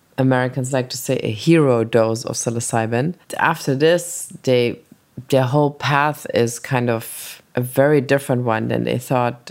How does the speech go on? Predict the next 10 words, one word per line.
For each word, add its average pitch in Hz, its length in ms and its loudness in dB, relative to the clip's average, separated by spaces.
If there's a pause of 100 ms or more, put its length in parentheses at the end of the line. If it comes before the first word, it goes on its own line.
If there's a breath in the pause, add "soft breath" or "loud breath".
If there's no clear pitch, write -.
(160)
it 117 120 -4
would 143 160 0 (120)
be. - 60 -2 (160)
So, - 240 -2 (800 loud breath)
I - 80 0
mean, 147 120 4 (100)
if - 40 -6 (100)
you 156 60 2 (140)
really 196 240 4 (180)
engaged 143 540 -2